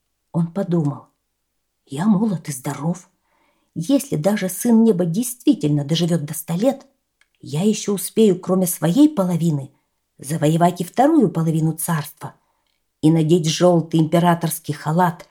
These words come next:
с сшитыми золотом драконами». В тот же день Сяо Лю снова пустился в путь. Пройдя по западной дороге и перевалив через горы,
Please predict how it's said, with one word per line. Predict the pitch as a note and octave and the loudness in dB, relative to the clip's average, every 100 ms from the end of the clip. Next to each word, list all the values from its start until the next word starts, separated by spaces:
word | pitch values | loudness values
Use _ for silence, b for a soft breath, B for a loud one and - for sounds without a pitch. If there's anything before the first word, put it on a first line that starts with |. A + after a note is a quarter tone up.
| b b b | b b b
с | - - | -10 -8
сшитыми | - F#3 F3 E3+ E3 D#3+ - | -2 -2 2 4 4 2 -4
золотом | D3 F#3 E3+ E3+ E3+ D#3 | -4 0 0 0 0 -2
драконами». | E3 G3+ A#3 G3+ D#3 C3+ B2 _ _ _ _ _ _ _ _ _ _ _ _ _ | -2 -2 2 2 0 -4 -12 _ _ _ _ _ _ _ _ _ _ _ _ _
В | - | 0
тот | D4 G#3+ | 0 0
же | - D3+ | -2 -2
день | C#3+ C#4 D#4+ D#4 - | 2 2 2 0 -12
Сяо | - G3 F#3 | -2 0 2
Лю | F3 B3+ D4+ D4+ | 4 6 4 2
снова | - - F3+ F3 A3 G#3+ | -12 -6 2 4 4 2
пустился | G#3+ E3 - E3 D#3+ E3+ | -2 -6 -2 -4 -2 -6
в | - | -8
путь. | - C#3 - - _ _ _ _ _ _ _ _ _ _ _ | -8 -8 -10 -20 _ _ _ _ _ _ _ _ _ _ _
Пройдя | F3 F3 F#3 C#4+ | -2 2 4 4
по | E3 | 2
западной | F3+ G#3+ D3 D#3 D3+ | 2 0 0 0 0
дороге | D3 D#3 B3 A#3+ B3 - _ - | -2 0 0 -2 -6 -10 _ -8
и | E3 | 0
перевалив | E3 E3 E3 F#3 A3+ - | 0 2 2 2 -2 -4
через | D3+ D#3+ D#3 | -2 -2 -2
горы, | F#3 C#4 C#4+ | 2 4 4